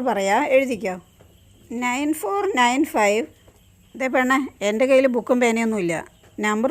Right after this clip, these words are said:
WhatsApp-ിൽ അയക്ക്. പിന്നെ ഒരു കാര്യം, എൻ്റെ പേര് ഒരിക്കലും പുറത്ത് വരരുത്. ഇല്ല അമ്മായി. എന്നാ ശരി,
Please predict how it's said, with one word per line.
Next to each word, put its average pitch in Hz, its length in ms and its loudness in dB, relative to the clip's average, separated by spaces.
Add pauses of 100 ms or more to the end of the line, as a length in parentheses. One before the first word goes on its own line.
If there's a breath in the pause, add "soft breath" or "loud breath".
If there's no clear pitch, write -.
WhatsApp-ിൽ 226 560 0
അയക്ക്. 180 240 -6 (760)
പിന്നെ 269 300 -12
ഒരു 269 160 -8
കാര്യം, 185 340 -4 (280)
എൻ്റെ 262 320 0
പേര് 240 320 0
ഒരിക്കലും 254 460 -2
പുറത്ത് 202 340 -2
വരരുത്. 170 380 -4 (600)
ഇല്ല 277 140 -8 (100)
അമ്മായി. 196 240 -4 (600)
എന്നാ 254 160 -2 (120)
ശരി, 180 220 -4